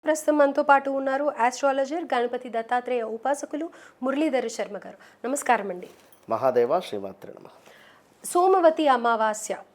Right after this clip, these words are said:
Speaker 1: డెఫినెట్‌గా అందరూ ఆడవాళ్ళు కూడా ఆచరిస్తూ ఉంటారు సోమవతి
Speaker 2: అవును.
Speaker 1: అమావాస్య. మీరు కూడా గతంలో ఎన్నో వీడియోస్ అందించడం జరిగింది. అయితే ఈసారి వచ్చే అమావాస్యకి చాలా, శ్రావణ మాసం అన్న ఇంపార్టెన్స్‌తో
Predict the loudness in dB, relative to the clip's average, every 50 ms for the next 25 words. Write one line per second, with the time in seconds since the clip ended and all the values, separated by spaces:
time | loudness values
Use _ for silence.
0 | _ _ _ -20 -12 -6 -4 -4 -4 -2 0 0 0 0 2 0 2 2 2 0
1 | -2 -4 -2 0 4 6 8 8 8 8 6 4 4 4 4 2 0 -4 0 2
2 | 2 2 2 0 -2 -4 -4 -6 -6 -4 -2 0 0 0 0 -2 -2 -2 -2 -6
3 | -4 -4 -6 -6 -6 -4 -2 -2 -2 -2 -2 -4 -6 -8 -10 -10 -8 -8 -8 -8
4 | -10 -20 -20 -20 -14 -6 -4 -4 -2 0 0 0 0 0 -2 -2 -2 -4 -2 -2
5 | -2 -2 0 -2 -2 -2 -2 -2 0 0 0 0 0 -2 -2 -2 -4 -4 -4 -4
6 | -6 -6 -4 -4 -8 -8 -6 -8 -6 -6 -6 -8 -8 -10 -20 -16 -6 0 0 0
7 | 2 2 0 -2 -2 -4 -14 -12 -4 -4 -4 2 4 6 6 6 4 2 0 0
8 | 0 0 2 2 2 2 0 0 4 4 2 2 2 -4 -8 -6 -4 -6 -6 -2
9 | 0 2 4 6 6 6 6 4 4 6 6 6 6 8 6 4 4 4 4 4
10 | 2 0 0 0 0 0 0 -2 -2 -2 -6 -4 4 6 6 6 6 4 0 0
11 | -2 -4 2 4 4 4